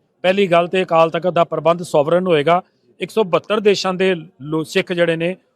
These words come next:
ਉਹਨਾਂ ਨੂੰ ਅਸੀਂ ਇਹਦੇ 'ਚ ਪਾਰਟੀਸਪੇਸ਼ਨ ਕਰਾਵਾਂਗੇ ਤੇ ਸ਼੍ਰੋਮਣੀ ਕਮੇਟੀ ਦੇ ਪ੍ਰਬੰਧ 'ਚੋਂ ਬਾਹਰ ਹੋਏਗਾ। ਐਜੂਕੇਸ਼ਨ ਦਾ ਪ੍ਰਬੰਧ ਵਰਲਡ ਕਲਾਸ ਹੋਏਗਾ, ਉਹ 'ਚ ਜਿਹੜੀਆਂ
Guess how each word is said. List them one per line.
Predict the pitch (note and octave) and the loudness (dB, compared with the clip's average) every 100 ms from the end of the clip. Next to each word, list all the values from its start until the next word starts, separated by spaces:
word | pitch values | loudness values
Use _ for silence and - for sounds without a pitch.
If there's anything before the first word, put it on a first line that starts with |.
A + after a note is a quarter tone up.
| _ | _
ਉਹਨਾਂ | G3 G#3+ G3+ | -4 0 2
ਨੂੰ | F#3+ | 2
ਅਸੀਂ | E3+ E3+ F3 | 0 -2 -2
ਇਹਦੇ | E3 D#3+ | 0 -2
'ਚ | - D#3+ D#3 D#3 _ _ _ | -2 -2 0 -4 _ _ _
ਪਾਰਟੀਸਪੇਸ਼ਨ | - D3+ D#3 - D#3+ F3 | -2 -2 -4 -8 -8 -6
ਕਰਾਵਾਂਗੇ | D#3+ D3+ E3 F3 F3 F3+ _ _ | -4 -2 -2 -2 -4 -6 _ _
ਤੇ | F#3 | -6
ਸ਼੍ਰੋਮਣੀ | F3 F3+ F#3+ G#3 | -2 -2 -2 -4
ਕਮੇਟੀ | F#3 F3+ F3 | -4 -4 -2
ਦੇ | F3+ | -4
ਪ੍ਰਬੰਧ | E3 D#3+ D#3+ | -2 -2 -2
'ਚੋਂ | D#3+ E3+ | -2 -2
ਬਾਹਰ | C3+ D#3 | 2 2
ਹੋਏਗਾ। | C#3 G#2 F#2+ _ _ _ _ _ _ _ | 0 -8 -14 _ _ _ _ _ _ _
ਐਜੂਕੇਸ਼ਨ | D#3+ E3 G#3 G3 F#3+ G#3 | -4 2 2 2 0 2
ਦਾ | G#3 | 2
ਪ੍ਰਬੰਧ | F#3 F3 F#3 F#3+ F#3+ F#3 _ _ _ | 2 0 0 0 -4 -6 _ _ _
ਵਰਲਡ | B2+ G3 G3 | 0 2 2
ਕਲਾਸ | F#3 E3 D#3 E3 | 2 2 2 -2
ਹੋਏਗਾ, | B2+ G#2 G2+ _ _ _ _ - | -4 -8 -18 _ _ _ _ 0
ਉਹ | F3 | 2
'ਚ | E3 G3+ G#3 G3+ - B2 | 4 4 4 0 -10 -8
ਜਿਹੜੀਆਂ | E3 F#3 F#3+ F#3+ G3 | -6 -4 -2 -2 -4